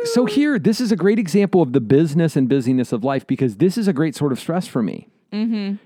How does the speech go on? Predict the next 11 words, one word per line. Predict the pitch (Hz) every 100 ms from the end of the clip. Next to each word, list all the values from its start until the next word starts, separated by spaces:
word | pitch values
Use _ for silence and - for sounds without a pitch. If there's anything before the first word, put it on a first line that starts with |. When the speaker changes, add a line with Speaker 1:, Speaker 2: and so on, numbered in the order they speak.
| -
Speaker 1:
It, | 139 -
it | 156
is | 180
a | 151
source | 123 - 151 165 - -
of | 131 123 117 117 110 135
anxiety | 127 104 127 185 127
that | 95 92
I | 92
have, | 107 - - - _
Speaker 2:
Mm-hmm. | 190 202 175 165